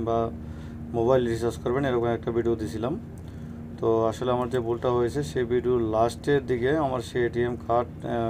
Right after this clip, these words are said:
PIN number সবগুলো শো করছে, সেটা আমি লক্ষ্য করি নাই। তো প্রথম অবস্থায় আমি সেটাকে গুলা করে রেখেছিলাম, কিন্তু last পর্যায়ে যে সে নাম্বারটা আবার একবার শো করছে, সেটা কিন্তু আমি লক্ষ্য করতে পারি না। কিন্তু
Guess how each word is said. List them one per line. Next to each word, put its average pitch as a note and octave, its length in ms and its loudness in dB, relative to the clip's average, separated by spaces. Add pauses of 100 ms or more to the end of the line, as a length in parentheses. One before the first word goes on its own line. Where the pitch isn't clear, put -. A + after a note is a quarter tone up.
(120)
PIN A#2 260 -4
number A#2 380 -2
সবগুলো A#2+ 320 -4 (100)
শো A#2 160 -4
করছে, A#2 280 -4
সেটা A#2 180 -6
আমি A2+ 200 -2
লক্ষ্য A2+ 300 -4
করি G#2+ 200 -2
নাই। D#3+ 100 -2 (800)
তো - 100 -6 (100)
প্রথম A#2+ 240 0
অবস্থায় C3 380 0
আমি B2+ 100 -4
সেটাকে B2 280 0 (140)
গুলা A#2+ 200 0
করে A#2+ 260 2
রেখেছিলাম, A#2 420 -2
কিন্তু B2 220 -4
last A2+ 240 -2
পর্যায়ে B2 360 0
যে B2 160 0
সে B2+ 80 -4 (120)
নাম্বারটা A#2 300 -2
আবার A#2+ 180 2
একবার A#2 260 -2
শো A#2+ 80 -4 (140)
করছে, B2+ 260 -2
সেটা B2 160 -2
কিন্তু A2+ 160 -4
আমি A2+ 160 -4
লক্ষ্য A#2 200 -4
করতে A2+ 260 -4
পারি G#2+ 140 -4
না। B2+ 100 -6
কিন্তু A#2 240 -4